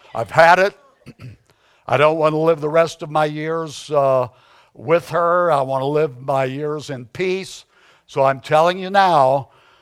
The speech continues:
so you and your sister shouldn't go into shock later when I move out."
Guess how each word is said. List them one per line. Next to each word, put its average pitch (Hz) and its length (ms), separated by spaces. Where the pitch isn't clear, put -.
so - 160
you 156 300
and 165 100
your 151 140
sister 143 480
shouldn't 143 320
go 147 180
into 143 180
shock 160 480
later 147 320
when 127 220
I 127 140
move 139 260
out." 135 360